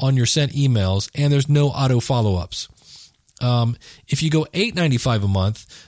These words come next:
they take away the Gmass footer on the bottom, but there's still no auto follow-ups. Uh, now, if you want the auto follow-ups, it's twelve ninety-five a month,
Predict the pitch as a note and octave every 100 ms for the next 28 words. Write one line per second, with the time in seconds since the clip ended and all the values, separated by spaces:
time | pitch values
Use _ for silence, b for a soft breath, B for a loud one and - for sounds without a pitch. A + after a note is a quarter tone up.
0 | - D3+ D3 - F3+ F3+ D#3+ D3+ C#3+ C#3
1 | C3+ - _ B2+ B2+ B2+ B2 A#2 A#2 G#2+
2 | A#2 B2 D3 C#3+ B2+ - - C3+ G#2+ G2+
3 | G2 A2 F#2+ G2 G2 - D3 D#3 D3 A#3+
4 | G3+ A#2+ G2+ G2 F#2 - G#2+ F2+ F2 -
5 | - B B B B - A2+ A2 - _
6 | _ _ - C#3+ C3 C#3+ C#3 D#3 D#3 C#3+
7 | D#3 F#3 D#3 - - C#3 C#3 C#3 D3 C#3
8 | - F3 D3 C3+ B2+ - G3+ F#3 F3+ E3+
9 | E3 D3 B2 A#2 A2 E2+ -